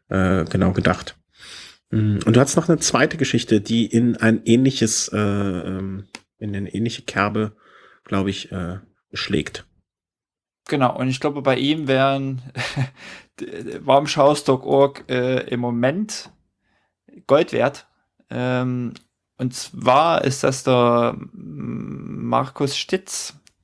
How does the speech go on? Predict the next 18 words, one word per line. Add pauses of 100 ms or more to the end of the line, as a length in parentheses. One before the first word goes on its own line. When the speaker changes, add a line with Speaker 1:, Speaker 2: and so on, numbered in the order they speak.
(340)
Speaker 2:
der (640)
aus
Deutschland
kommt,
aber
viele
Jahre
schon
in,
äh,
in
Großbritannien,
in
Schottland
lebt.
Speaker 1:
Mhm. (600)
Speaker 2:
Und,
ähm,